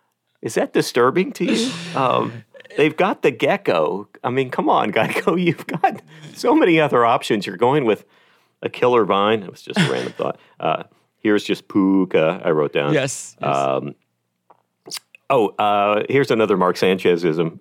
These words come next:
Speaker 1: At one point, I, I don't remember, he was talking about a Seahawk at one point.
Speaker 2: Uh-huh.
Speaker 1: Uh, Br-, Brooks. I wish I could remember the guy's name, but it was a defensive player, I believe, and he, and he made it a great play. And Mark Sanchez literally says,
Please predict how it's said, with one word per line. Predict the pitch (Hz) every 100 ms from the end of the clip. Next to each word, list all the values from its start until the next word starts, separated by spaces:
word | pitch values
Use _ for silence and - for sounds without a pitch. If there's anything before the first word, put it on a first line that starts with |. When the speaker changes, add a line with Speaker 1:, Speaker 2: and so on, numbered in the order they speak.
| -
Speaker 1:
At | 95
one | 110 117
point, | 107 101 - -
I, | 104 -
I | 117
don't | 139
remember, | 147 135 127 113 104 - _ _ _ _
he | 120
was | 110
talking | 135 147
about | 120 113
a | 101
Seahawk | - 113 101 87 82 -
at | -
one | 87 82
point. | - 71 67 -
Speaker 2:
Uh-huh. | 160 69 73 - 73
Speaker 1:
Uh, | 69 71 - _
Br-, | - 82 85 _ -
Brooks. | 92 87 - - - -
I | 87
wish | 95 -
I | 87
could | 92 80
remember | 85 85 82 78
the | 69
guy's | 73 71 76
name, | 73 67
but | 78
it | 87
was | 92
a | 85
defensive | 101 113 110 107
player, | - 87 80 78
I |
believe, | 76 71 71 69 73
and | 73
he, | 71 - _ _ -
and | 78
he | 80
made | 82 90
it | 87 85
a | 78
great | 78 78 -
play. | 73 67 - _ _ _ -
And | 87 85
Mark | 98 110
Sanchez | - 113 - 95 85
literally | 92 101 113 107 95
says, | 98 85